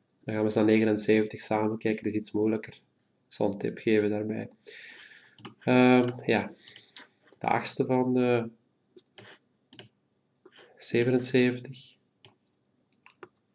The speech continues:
Wat je weer kunt doen is alles omzetten naar tien log. Dus die negen log zeven wordt log zeven maal log negen.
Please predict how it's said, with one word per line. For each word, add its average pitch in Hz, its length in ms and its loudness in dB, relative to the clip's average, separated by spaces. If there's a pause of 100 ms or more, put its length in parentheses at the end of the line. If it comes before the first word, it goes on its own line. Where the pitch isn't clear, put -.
(160)
Wat 117 120 2
je 120 60 4
weer 139 180 12
kunt 123 180 6
doen 131 140 10
is 131 120 6
alles 123 300 6
omzetten 113 400 2
naar 104 240 2
tien 107 260 0
log. 113 300 0
Dus 107 180 -2
die 107 120 0
negen 113 300 4
log 107 180 2
zeven 110 360 2
wordt 107 220 0
log 107 240 2
zeven 110 360 -2
maal 101 220 -2
log 92 240 -4
negen. 120 420 0